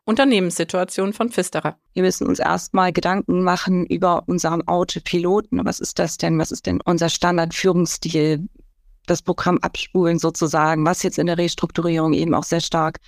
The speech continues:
Speaker 2: von uns gefordert ist. Und wenn ich weiß, wo, was ist denn mein Standard, mein Autopilot? Was sind hier meine Präferenzen? Was sind meine Verhaltenstendenzen? Und auch meine Biases, ganz klar an der Stelle,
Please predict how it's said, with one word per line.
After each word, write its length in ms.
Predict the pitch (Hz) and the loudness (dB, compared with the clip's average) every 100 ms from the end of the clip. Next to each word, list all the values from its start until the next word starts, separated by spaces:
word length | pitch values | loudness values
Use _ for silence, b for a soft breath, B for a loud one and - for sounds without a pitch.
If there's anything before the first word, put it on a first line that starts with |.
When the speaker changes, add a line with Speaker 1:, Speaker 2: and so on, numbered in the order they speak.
| b b | b b
Speaker 2:
von 160 | - 180 | -2 0
uns 240 | 175 175 | 0 -2
gefordert 580 | - - 190 220 214 147 | -4 -2 2 2 2 0
ist. 300 | 143 - - b b | -2 -4 -8 b b
Und 80 | 202 | -2
wenn 140 | 175 | -2
ich 120 | 165 | 0
weiß, 360 | 165 196 226 - | 2 2 2 0
wo, 80 | 156 - - | -2 -2 -2
was 180 | 190 | 0
ist 140 | 165 - | 0 0
denn 100 | 196 | 2
mein 200 | 160 160 | 2 0
Standard, 480 | - 165 160 156 151 | 0 0 0 0 0
mein 180 | 160 | 0
Autopilot? 720 | - 170 - 196 185 170 170 170 b b b - | 2 2 0 -2 0 0 0 -2 b b b -4
Was 180 | 165 | -2
sind 200 | - 185 | 0 0
hier 180 | - 175 | 0 2
meine 220 | 165 170 | 2 0
Präferenzen? 800 | 175 196 - 190 185 233 233 196 180 | 0 -2 0 2 2 2 2 0 2
Was 160 | 170 | 0
sind 140 | 139 - | -4 -2
meine 180 | 170 | -2
Verhaltenstendenzen? 1160 | 170 175 180 190 - - 175 170 170 - 170 170 b b b b b b - | 0 0 2 0 -2 -2 -2 0 -2 -2 0 0 b b b b b b 0
Und 200 | 175 170 | 2 2
auch 300 | 170 165 170 | 0 0 0
meine 680 | 180 160 160 165 160 160 - | 0 2 2 2 2 0 0
Biases, 720 | 160 220 156 - - - - | 2 2 2 0 -2 -2 -2
ganz 240 | 151 151 | -2 -2
klar 200 | - 151 | 0 0
an 100 | 147 | 2
der 160 | 165 175 | 2 0
Stelle, 340 | - 190 196 | 0 0 2